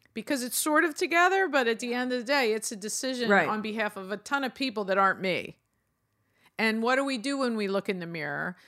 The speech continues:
Speaker 1: And I think, to your point, women are bigger fixers.
Speaker 2: Mm-hmm.
Speaker 1: I don't think a man is, is really
Speaker 2: I mean, that may be a
Speaker 1: belaboring.
Speaker 2: generalization. I realize that, but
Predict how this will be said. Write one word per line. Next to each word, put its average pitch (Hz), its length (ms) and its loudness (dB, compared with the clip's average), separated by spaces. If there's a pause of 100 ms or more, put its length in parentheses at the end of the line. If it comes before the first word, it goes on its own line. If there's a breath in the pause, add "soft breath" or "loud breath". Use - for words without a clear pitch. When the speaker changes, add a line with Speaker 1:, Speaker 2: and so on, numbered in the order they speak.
(140)
Speaker 1:
And 233 120 2
I 240 80 4
think, 240 280 -2
to 247 140 -8
your 247 160 -2
point, 208 440 -8
women 262 300 -2
are 311 180 0
bigger 196 320 -4
fixers. - 800 -12
Speaker 2:
Mm-hmm. 226 320 -2 (840)
Speaker 1:
I - 40 -6
don't 294 120 0
think 254 120 0
a 214 40 -2
man 214 420 0
is, 185 320 -4
is 196 200 -4
really 208 360 -2
Speaker 2:
I - 40 -6 (180)
mean, 247 180 8
that 233 140 8
may 254 180 12
be 269 40 10
a 262 40 10
Speaker 1:
belaboring. 214 240 10
Speaker 2:
generalization. 170 760 4
I 151 60 0
realize 139 420 0
that, 98 280 -4
but 139 220 -2